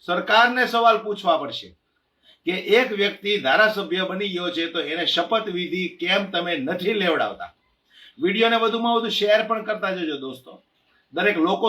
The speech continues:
સુધી પહોંચવો પડે અને દરેક લોકો આના વિશે કંઈક ને કંઈક Facebook-ની અંદર પોસ્ટ કરે, વીડિયોના માધ્યમથી સરકાર સુધી મેસેજ પોગાડે કે ભાઈ ગોપાલ ઇટાલિયાની શપથ વિધિ કેમ હજુ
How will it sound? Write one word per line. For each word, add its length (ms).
સુધી 300
પહોંચવો 340
પડે 240
અને 140
દરેક 380
લોકો 320
આના 420
વિશે 240
કંઈક 200
ને 60
કંઈક 200
Facebook-ની 640
અંદર 180
પોસ્ટ 400
કરે, 180
વીડિયોના 560
માધ્યમથી 540
સરકાર 460
સુધી 280
મેસેજ 400
પોગાડે 400
કે 120
ભાઈ 200
ગોપાલ 400
ઇટાલિયાની 500
શપથ 380
વિધિ 180
કેમ 280
હજુ 200